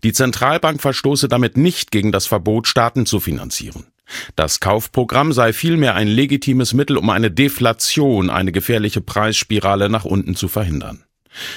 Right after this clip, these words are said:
Mit dem Programm habe die E Z B weder ihre Befugnisse missbraucht noch ihre Kompetenzen überschritten. Das Gutachten ist für den E U G H nicht bindend, oft folgen die Europarichter ihm aber.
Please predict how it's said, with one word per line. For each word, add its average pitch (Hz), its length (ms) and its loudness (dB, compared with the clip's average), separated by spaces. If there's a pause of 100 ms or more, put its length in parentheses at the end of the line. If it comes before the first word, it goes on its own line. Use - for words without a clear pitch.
(120)
Mit 98 160 0
dem 110 100 2
Programm 123 460 0
habe 131 180 0
die 104 160 -2
E 92 80 0
Z 98 220 -2
B 98 200 2
weder 135 260 2
ihre 92 240 0
Befugnisse 101 640 -2
missbraucht 85 680 -2
noch 101 220 0
ihre 90 240 0
Kompetenzen 80 640 -2
überschritten. - 640 -4 (540)
Das 98 220 0
Gutachten 117 540 0
ist - 220 -4
für 113 100 0
den 92 140 0
E - 80 -4
U 92 140 0
G 87 100 0
H 90 180 0
nicht 82 260 -2
bindend, 131 440 2
oft - 240 -2
folgen 123 380 2
die 95 160 0
Europarichter 76 800 -2
ihm - 180 -6
aber. - 360 -14